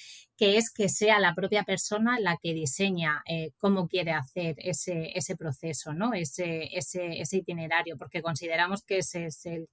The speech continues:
kit de la cuestión, que sea la persona la que decida eh,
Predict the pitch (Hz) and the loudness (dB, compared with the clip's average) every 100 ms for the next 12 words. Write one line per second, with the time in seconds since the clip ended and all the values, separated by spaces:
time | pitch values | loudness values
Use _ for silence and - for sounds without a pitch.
0 | _ 202 180 165 165 151 233 196 156 170 | _ 4 6 2 0 0 2 2 0 -6
1 | - 185 180 170 170 - 214 220 180 170 | 0 4 4 2 -2 2 4 4 4 0
2 | 156 135 196 208 262 - - - - - | -4 0 6 6 6 0 -14 -20 -20 -20
3 | _ 214 190 | _ 4 6